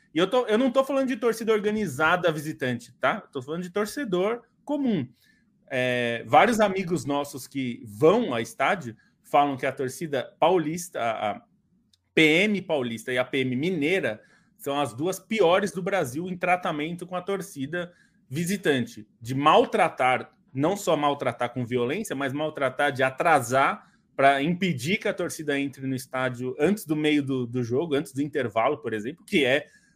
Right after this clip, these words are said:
uma crueldade. Se o cara tá indo lá pra ver o jogo, por que que ele quer ver meio jogo, né? É, tem que deix-, tem, tem que ter a segurança pra ele entrar antes do jogo. E, e também com, enfim, episódio de violência que a gente vê muitas vezes a,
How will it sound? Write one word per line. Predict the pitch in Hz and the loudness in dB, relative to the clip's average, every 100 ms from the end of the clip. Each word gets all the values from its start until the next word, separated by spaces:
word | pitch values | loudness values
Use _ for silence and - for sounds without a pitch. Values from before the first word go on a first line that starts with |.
| _ | _
uma | 185 180 | 0 2
crueldade. | 190 170 131 135 175 | 4 4 6 6 6
Se | 160 | 0
o | - | 4
cara | 156 180 | 4 6
tá | 175 165 | 4 2
indo | 160 | 4
lá | 151 139 | 2 4
pra | 151 | 2
ver | 139 147 | 2 4
o | 139 | 2
jogo, | 123 139 180 196 _ _ | 2 0 0 -8 _ _
por | - 156 | -10 -4
que | 185 | 0
que | 196 | 0
ele | |
quer | 190 180 | 4 4
ver | 156 165 | 4 2
meio | 160 160 147 | 4 4 4
jogo, | 127 123 110 104 - _ | 2 0 -2 -6 -20 _
né? | 117 135 165 _ _ _ | -4 -4 -6 _ _ _
É, | 113 107 | -8 -8
tem | - 113 | -8 -6
que | 120 | -2
deix-, | 120 - | -2 -4
tem, | - 117 | -8 -8
tem | 107 120 | -6 -8
que | - | -4
ter | 135 | 0
a | 131 | 0
segurança | 135 131 127 139 | 0 -2 -2 -2
pra | 151 165 | -4 -4
ele | 156 | -2
entrar | 131 139 202 226 - _ _ | 2 2 2 -2 -10 _ _
antes | 127 143 180 | 4 4 4
do | 131 113 | -2 -2
jogo. | 107 98 - _ _ _ _ _ | -2 -4 -6 _ _ _ _ _
E, | 107 110 123 | -6 -4 -4
e | |
também | 180 269 165 135 165 196 _ _ _ | 2 4 6 6 4 -2 _ _ _
com, | 131 127 117 107 98 - | -4 -2 -2 -4 -8 -10
enfim, | 113 110 107 | -12 -6 -4
episódio | 101 113 104 110 113 117 | -4 -4 0 2 2 0
de | 113 | -2
violência | 113 143 143 120 127 127 | 4 8 8 6 0 -2
que | 127 | -4
a | 120 | -2
gente | 127 127 | -2 -4
vê | 123 113 120 127 110 | -4 0 2 0 -2
muitas | 113 123 131 110 | -4 0 0 0
vezes | 120 | 0
a, | 120 | -2